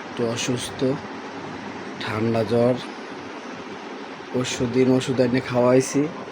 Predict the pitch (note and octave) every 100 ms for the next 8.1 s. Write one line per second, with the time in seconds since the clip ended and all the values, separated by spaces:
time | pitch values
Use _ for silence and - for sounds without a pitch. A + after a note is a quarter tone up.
0 | - - - - - - - A#2+ A#2+ A#2+
1 | C3 A#2 B2 C#3 - - C#3+ - C3+ B2+
2 | C3 - B2+ A#2+ A#2 A#2+ A#2 A2+ A2+ A2
3 | - A2+ G#2 - - - - - - -
4 | - - - - - - - - A2 G#2
5 | A#2 A#2 B2 A#2+ A#2+ B2 A2+ B2+ C#3 C3
6 | C3+ - C3+ A2+ A#2 A#2+ B2 - - -
7 | - - - - - - - - A#2 A#2+